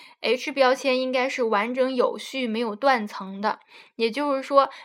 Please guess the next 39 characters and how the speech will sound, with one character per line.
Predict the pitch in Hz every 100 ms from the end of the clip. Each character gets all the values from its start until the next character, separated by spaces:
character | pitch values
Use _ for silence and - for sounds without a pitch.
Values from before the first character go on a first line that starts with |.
| -
要 | 285
按 | 294 285
照 | 269 262
H | - 220 233 -
一、 | 240 254 269 _ -
H | 214 226
二、 | 226 254 226
H | - 226 254
三、 | 247 247 254
H | 240 240
四 | 254 269
这 | 226
样 | 233 214 - - -
依 | 349
次 | 294 -
排 | 254 - 196
列 | 262 254
下 | 247 208
来， | 208 202 220 - - -
不 |
要 | 247 240
出 | 247 247
现 | 240 226
类 | 240
似 | 233 254
于 | 233 226
H | - 226 214 220 226
一、 | 233 240
H | - 214 226
三、 | 226 240
H | - 220 226
四 | 254 - 247 - - -
漏 | 302 254
掉 | 247 226
H | 208 226 269
二 | 302 254
的 | 208
情 | - 220
况。 | 208 202 180